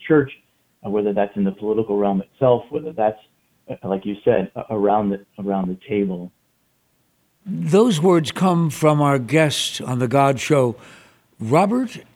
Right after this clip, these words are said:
Speaker 2: Aaron Westman, Father Westman, a priest, Roman Catholic priest,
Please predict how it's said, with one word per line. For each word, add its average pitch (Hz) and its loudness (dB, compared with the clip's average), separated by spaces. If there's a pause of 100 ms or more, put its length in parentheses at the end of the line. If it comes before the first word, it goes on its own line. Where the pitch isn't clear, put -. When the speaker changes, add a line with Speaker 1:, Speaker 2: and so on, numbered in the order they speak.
Speaker 2:
Aaron 170 0
Westman, 131 -6 (220)
Father 123 -2
Westman, 120 -4
a 143 -8
priest, 170 -4 (640)
Roman 131 -2
Catholic 117 -6
priest, 151 -6